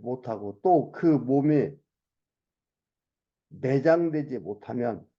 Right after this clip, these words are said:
나는 이르기를 "낙태된 자가 저보다 낫다." 하노니, 낙태된 자는 헛되이 왔다가 어두운 중에 가매 그 이름이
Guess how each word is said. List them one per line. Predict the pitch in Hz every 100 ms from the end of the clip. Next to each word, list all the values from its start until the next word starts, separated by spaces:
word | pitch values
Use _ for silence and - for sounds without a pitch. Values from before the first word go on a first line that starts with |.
| _ _
나는 | - 110 120 135 175 - _ _ _ _ _ _ _ _ _
이르기를 | 139 147 151 127 120 98 - _ _ _
"낙태된 | - 120 117 - 123 117 120 104
자가 | 104 127
저보다 | 127 127 131 131 147 - _ _
낫다." | - 113 113 - _ 131 131 135 - _
하노니, | 123 107 98 - - _ _ _ _ _
낙태된 | - 123 - - 160 147 156
자는 | 147 127 123 101 - _ _
헛되이 | 190 - 202 196 190
왔다가 | 143 113 - 123 117 120 - _
어두운 | 117 131 151 170 185 147
중에 | 139 127 127 127
가매 | - 110 104 101 - _ _ _ _ _ _ _ _ _ _ _ _ _ _ _ _ _ _ _ _
그 | - 165
이름이 | 147 135 135 131 147 160